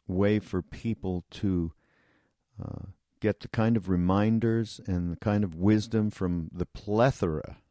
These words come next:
love that word, the plethora of amazing teachers that are on the Heart Mind, I'm sorry, <laughs> on the Be Here Now network. The app is called Heart Mind App,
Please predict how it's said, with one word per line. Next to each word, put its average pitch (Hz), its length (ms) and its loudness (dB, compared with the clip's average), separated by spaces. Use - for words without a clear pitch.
love 76 300 -6
that 76 220 -6
word, 113 420 -4
the 92 140 2
plethora 110 1000 0
of 90 220 -2
amazing 107 720 2
teachers - 540 -4
that 87 180 -2
are 85 120 2
on 90 200 0
the 85 80 -2
Heart 92 280 -4
Mind, 85 440 -4
I'm 92 140 -2
sorry, 95 360 0
<laughs> - 20 0
on 95 100 0
the 101 80 0
Be 117 160 2
Here 107 160 4
Now 98 260 4
network. 95 600 2
The 107 140 2
app 139 200 6
is 107 140 2
called 143 460 4
Heart 110 340 4
Mind 131 320 8
App, 147 280 4